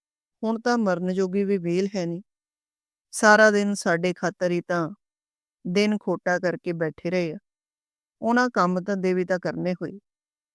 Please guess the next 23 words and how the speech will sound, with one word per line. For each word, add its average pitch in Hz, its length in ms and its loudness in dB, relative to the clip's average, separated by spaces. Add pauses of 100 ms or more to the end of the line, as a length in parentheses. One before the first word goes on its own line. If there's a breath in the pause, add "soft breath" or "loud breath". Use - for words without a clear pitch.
(360)
ਮੈਂ 202 280 4
ਭੂਆ 190 320 2
ਦਾ 185 140 4
ਮਨ 165 280 0
ਠੰਡਾ 170 340 -4
ਕਰਨਾ 165 380 -6
ਚਾਹਿਆ, 156 400 -6 (1040)
ਪਰ 214 120 4
ਭੂਆ 196 440 4
ਚੁੱਪ 175 300 -6
ਨਹੀਂ 180 180 -2
ਸੀ 185 140 -6
ਕੀਤੀ 156 360 -10 (680)
ਤੇ 226 80 0
ਬੀਤੇ 196 400 0
ਨੂੰ 208 180 -2
ਯਾਦ 160 280 0
ਕਰ 170 300 -2
ਕਰ 165 180 -2 (760)
ਝੋਰਦੇ 196 460 6
ਹੋਏ 196 280 2 (140)
ਉੱਠ 180 260 -4
ਕੇ 196 140 0